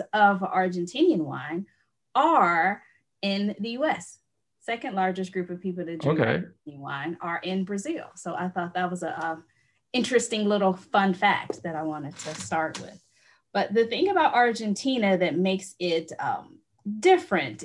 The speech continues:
Speaker 1: is its high elevation. And because of the high elevation, the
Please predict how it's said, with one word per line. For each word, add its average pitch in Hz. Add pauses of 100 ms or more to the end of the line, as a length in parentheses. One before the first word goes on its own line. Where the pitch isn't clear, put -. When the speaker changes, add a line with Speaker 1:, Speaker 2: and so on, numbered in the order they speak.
(120)
Speaker 1:
is 196
its 190
high 202
elevation. 160 (580)
And 196
because 269
of 247
the 208
high 175
elevation, 160
the 131